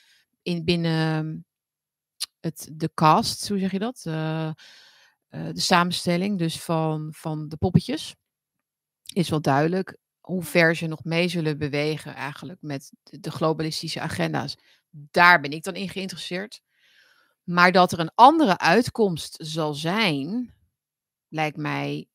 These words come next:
zeer waarschijnlijk. Dus, ehm, eh, en de wet dus,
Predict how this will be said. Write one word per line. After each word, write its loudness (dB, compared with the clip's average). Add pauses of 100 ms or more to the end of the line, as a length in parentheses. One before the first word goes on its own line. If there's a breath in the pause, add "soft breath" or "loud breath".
(100)
zeer -2 (760)
waarschijnlijk. -6 (560 soft breath)
Dus, -4 (160)
ehm, -2 (1600)
eh, 0
en -2 (180)
de -4
wet 0
dus, -6